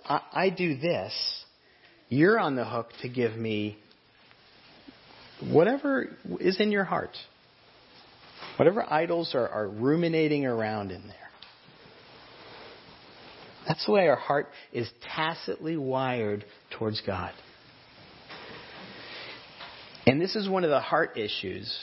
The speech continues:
brothers and sisters, this is one of the heart issues that for thirty-eight chapters, Job is harping on. The book of Job. This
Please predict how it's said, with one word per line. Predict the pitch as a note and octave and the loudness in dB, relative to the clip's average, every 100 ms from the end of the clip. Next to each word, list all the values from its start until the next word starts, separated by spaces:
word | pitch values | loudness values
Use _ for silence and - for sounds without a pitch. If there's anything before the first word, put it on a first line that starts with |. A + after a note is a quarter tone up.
| - - | -14 4
brothers | B2+ D#3 | 6 6
and | E3+ | 2
sisters, | - B2+ - G#2 B2 | -2 -4 -4 -8 0
this | D3 E3 | 0 0
is | G#3+ F#3+ | -2 -2
one | F#3 | 0
of | E3 | 2
the | C3+ | 2
heart | - C#3+ - | 2 2 0
issues | G#2 - F2+ F2+ - - - - | -6 -6 -8 -8 -10 -12 -18 2
that | A#2+ - | 2 4
for | A#2+ G2+ - - | 0 -2 -6 2
thirty-eight | D3+ F3 G3+ D#3+ D#3 - - | 4 4 2 0 -2 -2 -2
chapters, | D3 C3+ - G2 F2+ - - | 0 0 -2 -6 -6 -14 -14
Job | G#2+ A2+ A#2 A2+ A2 G#2 - | -2 2 4 4 2 -2 -10
is | - A2+ | -4 -4
harping | - G2+ - F2+ | 2 0 0 -10
on. | F2 F2+ - _ _ _ _ _ _ _ _ | -12 -16 -20 _ _ _ _ _ _ _ _
The | - | -2
book | A2 B2 | 4 2
of | A2 F#2 | 2 -6
Job. | F2+ F2 F#2+ - - - - - - - - - | -6 -8 -12 -18 -20 -20 -20 -20 -20 -20 -20 -4
This | G2+ A2+ D3+ E3+ - | 4 6 8 6 0